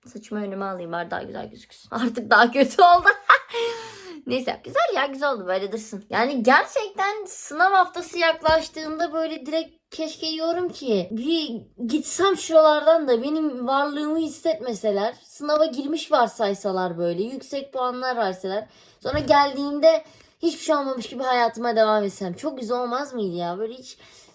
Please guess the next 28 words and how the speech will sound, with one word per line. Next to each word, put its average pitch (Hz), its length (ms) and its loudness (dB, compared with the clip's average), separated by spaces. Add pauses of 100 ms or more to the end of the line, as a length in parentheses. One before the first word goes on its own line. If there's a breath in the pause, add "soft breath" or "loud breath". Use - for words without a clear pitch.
(100)
stres 277 640 -8
yok, 226 240 -6
dert 254 300 -2
yok, 262 220 -10
tasa 240 320 -6
yok. 240 280 -2
Sadece 320 380 0
okursun, 247 580 -6
konulara 277 480 -2
çalışırsın, 208 600 -4
anlarsın. 226 640 -4
En 277 140 -4
son 247 180 -4
üniversite 240 560 0
sınavına 214 440 0
girersin. 196 440 -2
On 320 280 0
numara 240 320 2
beş 277 260 -8
yıldız 196 280 -4
daha 190 180 -4
kardeşim. 208 480 -6
Daha 185 120 -6
ne 175 140 -6
istiyorsun 226 460 -10
sen 175 280 -8
değil 214 120 -6
mi? 330 80 -6